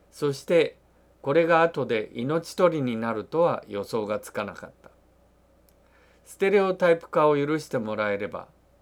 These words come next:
私が知っている範囲で、中国人は機嫌が良くなったり悪くなったりの変化が激しい。昔教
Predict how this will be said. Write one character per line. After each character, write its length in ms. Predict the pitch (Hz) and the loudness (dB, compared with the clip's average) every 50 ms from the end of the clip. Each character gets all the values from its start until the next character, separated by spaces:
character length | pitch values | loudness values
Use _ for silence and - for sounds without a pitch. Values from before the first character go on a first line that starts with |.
| _ _ _ _ _ _ _ - | _ _ _ _ _ _ _ -8
私 420 | 113 - - 175 175 175 180 175 | -8 -2 2 2 2 2 0 -4
が 140 | 170 165 160 | -6 -6 -6
知 160 | 143 - - | -6 -10 -10
っ 20 | - | -4
て 100 | - 160 | -2 -2
い 40 | 151 | -2
る 80 | 156 | -2
範 280 | 143 143 151 135 120 107 | -2 -2 -2 -2 -2 -4
囲 60 | 98 | -6
で、 220 | 92 104 - - - _ _ _ _ _ _ _ _ _ _ _ | -8 -10 -12 -12 -14 _ _ _ _ _ _ _ _ _ _ _
中 220 | - 170 175 180 | -4 -2 -2 0
国 280 | 190 190 185 - 196 143 | 2 0 0 0 -4 -6
人 220 | 139 131 113 101 | -6 -6 -4 -4
は 200 | 101 101 - - _ _ _ _ _ _ _ _ - | -6 -8 -8 -10 _ _ _ _ _ _ _ _ -20
機 140 | - - 127 | -14 -10 -4
嫌 200 | 135 175 185 190 | -2 0 0 0
が 180 | 185 185 170 | 2 4 4
良 120 | 170 180 170 | 4 4 0
く 140 | - 170 147 | -2 -4 -4
な 140 | 131 117 | -4 -4
っ 40 | 104 | -6
た 160 | - - 110 | -4 -4 -4
り 240 | 98 101 98 98 - - | -4 -4 -4 -12 -10 -4
悪 240 | 113 135 156 165 165 | -2 0 0 0 -2
く 100 | - 143 | -2 -6
な 160 | 127 120 113 | -4 -4 -6
っ 80 | - - | -6 -6
た 100 | 120 107 | -6 -6
り 140 | 101 104 | -6 -6
の 120 | 104 101 101 | -10 -10 -8
変 240 | 117 160 156 147 131 | -8 -6 -6 -6 -6
化 160 | - 117 95 | -8 -8 -8
が 220 | 101 95 92 98 | -8 -10 -12 -10
激 180 | 95 107 113 101 | -10 -8 -8 -10
し 140 | - - 117 | -10 -10 -14
い。 140 | 98 - - _ _ _ _ _ _ _ _ _ _ _ _ _ _ _ _ _ _ _ _ _ _ _ _ _ _ _ - | -14 -14 -16 _ _ _ _ _ _ _ _ _ _ _ _ _ _ _ _ _ _ _ _ _ _ _ _ _ _ _ -10
昔 480 | 117 117 - 190 180 175 175 - - | -10 -4 0 2 2 2 2 0 -2
教 120 | 175 160 | 0 0